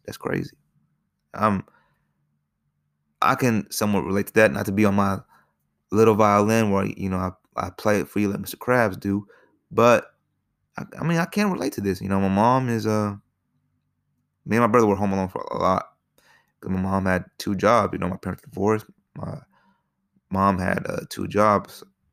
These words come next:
and had to provide the financial stability for us. So we had to do a lot of these things on our own, and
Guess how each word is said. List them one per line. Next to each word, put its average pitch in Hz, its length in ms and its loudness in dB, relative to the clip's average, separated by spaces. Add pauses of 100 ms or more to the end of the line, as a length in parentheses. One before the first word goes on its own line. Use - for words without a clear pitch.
(300)
and 90 200 -4
had 90 180 -2
to 92 300 -4 (1700)
provide 98 440 0
the 95 320 0 (720)
financial 107 540 0
stability 117 480 -2
for 87 200 -4
us. 85 180 -6
So - 420 -10 (1400)
we 113 120 -2
had 120 60 4
to 120 60 2
do 120 140 4
a 120 40 8
lot 113 120 6
of 107 60 2
these 98 80 -4
things 98 180 -6
on 98 60 -2
our 98 120 -2
own, 98 280 -2
and 90 180 -6